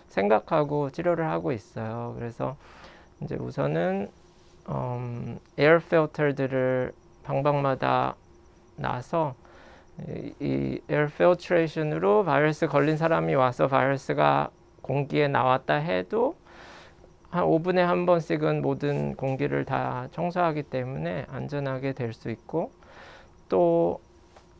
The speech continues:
음, 저희가 구입한 소독약 기계가 있는데, 그 소독약으로 환자 치료한 후에 항상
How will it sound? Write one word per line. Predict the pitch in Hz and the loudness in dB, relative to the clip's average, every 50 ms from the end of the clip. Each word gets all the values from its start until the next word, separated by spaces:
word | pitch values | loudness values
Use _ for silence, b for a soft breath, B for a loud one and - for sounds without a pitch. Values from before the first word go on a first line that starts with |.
| - - - - | -20 -20 -12 -8
음, | 143 127 131 139 139 143 139 139 139 147 147 | -6 -6 -4 -4 -4 -4 -6 -6 -8 -8 -6
저희가 | - 156 151 156 156 156 156 151 147 143 | -2 0 0 0 2 2 2 4 2 2
구입한 | - - 139 147 151 151 - - 156 147 147 143 147 143 143 143 143 143 143 143 143 143 143 - - - | 0 -2 0 0 0 0 -2 -2 -2 0 0 2 2 0 0 0 0 -2 -2 -2 -2 -4 -4 -6 -10 -10
소독약 | - - 208 214 214 226 214 202 185 165 151 147 - - - - - _ _ - - - - - | -2 2 2 4 6 6 4 6 6 6 4 4 2 0 -8 -20 -20 _ _ -20 -20 -20 -20 -12
기계가 | - 147 139 - 151 151 139 143 135 120 | -6 -4 0 2 2 4 4 4 2 2
있는데, | 123 127 123 120 127 135 156 175 196 254 - B B B B B B B B B B B | 0 -4 -6 -6 -6 -4 -4 -4 -4 -4 -8 B B B B B B B B B B B
그 | - - 147 139 | -4 -4 -2 -2
소독약으로 | 139 - 190 190 202 196 190 185 170 160 156 151 156 151 156 160 160 160 156 - - - - - - - - - - - - - - | 0 0 0 2 4 4 4 4 4 4 2 2 2 2 4 4 4 4 4 2 -2 -8 -14 -16 -16 -16 -16 -20 -20 -20 -20 -14 -6
환자 | - 190 190 185 190 185 175 | -2 0 0 4 4 4 4
치료한 | 175 - - 220 208 208 208 196 185 185 185 185 180 | 4 0 -2 2 4 6 6 6 6 6 4 4 0
후에 | 180 196 190 185 180 | 0 0 2 4 4
항상 | 180 175 185 196 208 196 202 202 190 185 180 | 2 2 0 -2 0 2 2 2 2 2 -2